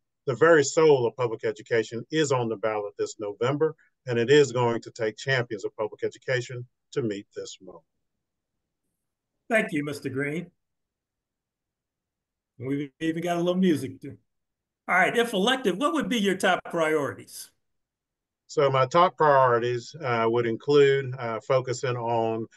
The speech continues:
Speaker 1: uh, advocating for increased, uh, funding for our public schools,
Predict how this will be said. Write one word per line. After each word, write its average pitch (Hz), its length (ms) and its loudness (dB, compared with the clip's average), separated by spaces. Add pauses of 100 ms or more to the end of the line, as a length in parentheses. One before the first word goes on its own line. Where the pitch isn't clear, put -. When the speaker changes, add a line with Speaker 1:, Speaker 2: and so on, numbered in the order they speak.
(380)
Speaker 1:
uh, 139 40 -4
advocating 143 840 4
for 120 420 -2
increased, 127 800 -8
uh, 110 220 -2 (100)
funding 147 400 4
for 120 240 0
our 113 120 2
public 117 360 -4
schools, 185 580 0